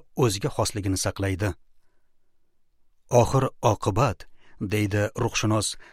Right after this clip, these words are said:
Nataniel Branden, romantik sevgi bir-birining shaxsiyatiga bo'lgan yuqori hurmatni aks ettiruvchi ruhiy,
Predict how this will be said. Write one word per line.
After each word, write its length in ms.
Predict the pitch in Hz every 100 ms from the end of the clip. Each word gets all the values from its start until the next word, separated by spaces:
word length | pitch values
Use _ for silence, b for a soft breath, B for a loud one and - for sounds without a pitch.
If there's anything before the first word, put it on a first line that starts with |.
| B
Nataniel 640 | 104 104 120 110 107 101 -
Branden, 500 | 107 113 107 104 98 - - - - - - -
romantik 600 | 98 135 156 175 - 180
sevgi 520 | - - 127 113 165 104 80 B B B
bir-birining 600 | 98 113 110 123 131 135
shaxsiyatiga 680 | - - 127 - 131 143 147
bo'lgan 380 | 135 120 139 143 - B B
yuqori 500 | 92 117 - 120 135 -
hurmatni 480 | 147 139 127 143 -
aks 260 | 123 120 -
ettiruvchi 600 | - 117 - 107 95 - 190 - b b
ruhiy, 540 | 117 110 117 - 113